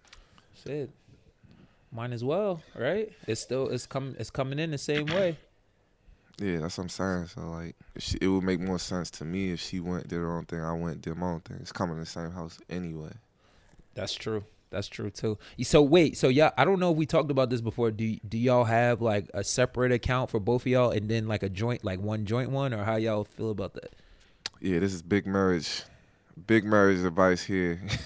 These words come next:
Speaker 2: <laughs>
Speaker 1: <laughs>
Speaker 2: Big marriage stuff. I mean, the finances. I mean, most people get divorces because of the financial situations. You know what I'm saying? I would. Would you
Speaker 1: Mm-hmm.
Speaker 2: agree with that?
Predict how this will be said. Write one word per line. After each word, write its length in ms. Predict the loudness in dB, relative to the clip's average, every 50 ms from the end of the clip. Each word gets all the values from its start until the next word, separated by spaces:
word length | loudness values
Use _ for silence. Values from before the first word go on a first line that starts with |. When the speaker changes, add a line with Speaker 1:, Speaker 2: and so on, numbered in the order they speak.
| -12 -2 2 4
Speaker 2:
<laughs> 340 | 4 4 2 2 2 2 2 0 _ -4 -4 -2 4 8
Speaker 1:
<laughs> 840 | 8 8 8 8 0 -6 -6 -6 -6 -8 -12 -14 -14 -14 -16 -4 2
Speaker 2:
Big 280 | 4 4 4 4 2
marriage 380 | 2 2 2 4 4 4 2 0
stuff. 380 | -4 -6 -4 -4 -2 -2 -2 -4
I 40 | -4 -4
mean, 180 | -4 -4 -2 -4
the 60 | -2
finances. 640 | 2 4 6 6 6 6 4 0 0 0 -2 -4 0 4
I 80 | 4
mean, 200 | 6 6 6 8
most 240 | 10 10 10 10 8
people 240 | 4 0 0 0 0
get 220 | 4 4 4 4
divorces 680 | 4 0 0 2 2 2 2 0 -2 -8 -10 -10 -12 -16 -20 _ -20 _ _ _ _ _ _ _ _ _ _ _ -2
because 420 | -2 -2 2 4 4 4 6 6
of 160 | 4 2 2
the 80 | 0 -2
financial 680 | -2 0 4 4 6 6 4 4 2 0 0 0 -4 -6
situations. 920 | -4 -2 -2 -2 -2 -4 -4 -2 -2 0 0 -2 -2 -6 -8 -10 -10 -8 -8
You 80 | -6
know 100 | -4 -2
what 60 | -2 -2
I'm 120 | -4 -4
saying? 260 | -8 -8 -8 -6 -6 -4 -2
I 120 | -2 -2
would. 180 | -2 -2 -4 -6 -8 _ _ _ -18 -12 -8
Would 100 | -6 -6 -4
you 120 | -2 -2
Speaker 1:
Mm-hmm. 20 | -2
Speaker 2:
agree 220 | -2 0 0 0
with 100 | 0 -2
that? 180 | -4 -4 -4